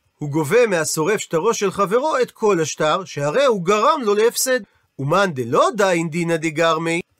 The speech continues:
ומי שלא מחייב את המזיק על נזק מסוג גרמי, מגבי בי דמי נירא בעלמא,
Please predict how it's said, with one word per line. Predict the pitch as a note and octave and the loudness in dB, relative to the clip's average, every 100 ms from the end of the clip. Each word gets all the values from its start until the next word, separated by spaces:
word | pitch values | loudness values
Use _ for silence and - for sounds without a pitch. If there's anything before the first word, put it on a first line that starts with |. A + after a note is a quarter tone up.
| _ | _
ומי | A2+ D3+ A3+ | -6 -2 0
שלא | - D#3+ G#3 F#4+ | -2 0 0 0
מחייב | D4+ G#3 F3+ | 0 0 0
את | D#3+ E3+ | -2 -2
המזיק | E3 F#3+ F3 E3 C#3+ | 0 2 2 -2 -4
על | E3+ | -2
נזק | F3+ A3 F#3 E3+ | 0 0 0 -4
מסוג | E3 - G#3+ F3+ | -4 -2 -2 0
גרמי, | D3+ D#3+ D3 D3+ D#3 F#3+ _ _ | 2 2 0 0 -2 -2 _ _
מגבי | G#2 C3+ C4 C4+ B3+ | -6 0 0 0 -2
בי | F3 F3+ F3+ | 0 0 0
דמי | E3 B3 D#4 | -2 -4 -2
נירא | G#3 G#3 A#3 | 0 0 0
בעלמא, | A#3+ C4 A#3 A3+ G#3+ | 0 2 2 0 -2